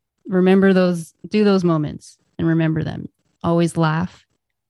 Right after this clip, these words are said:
Laughing is key. Don't take things so seriously in this life because tomorrow's never promised. Um,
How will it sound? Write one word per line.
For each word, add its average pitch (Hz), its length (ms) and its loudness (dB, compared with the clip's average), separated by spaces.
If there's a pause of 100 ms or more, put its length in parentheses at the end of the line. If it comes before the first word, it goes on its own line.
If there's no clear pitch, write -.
(380)
Laughing 170 380 0
is 180 100 -6
key. 175 480 -2 (1160)
Don't 180 180 0
take 170 200 -2
things 185 200 0
so 175 140 -2
seriously 190 840 -4 (380)
in 190 80 0
this 190 260 -4
life 190 300 -4 (180)
because 156 840 -4 (580)
tomorrow's 170 460 0
never 165 340 0
promised. 160 720 -8 (600)
Um, 151 640 -2